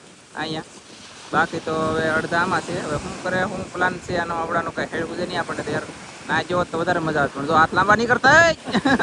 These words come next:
<laughs> કાળિયો ભાઈ એમાં છે, મારથી આમ જુઓ તમને ફેમિલી, કાળિયા ભાઈ છે ને આપણે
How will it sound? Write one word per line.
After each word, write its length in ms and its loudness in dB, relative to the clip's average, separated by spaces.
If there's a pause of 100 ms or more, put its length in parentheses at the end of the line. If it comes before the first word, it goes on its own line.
(200)
<laughs> 680 -4
કાળિયો 340 6
ભાઈ 220 8
એમાં 180 0
છે, 120 0
મારથી 380 0
આમ 120 -4
જુઓ 140 -2
તમને 260 -8
ફેમિલી, 340 -12
કાળિયા 340 -8
ભાઈ 160 -10
છે 60 -14
ને 80 -10
આપણે 180 -12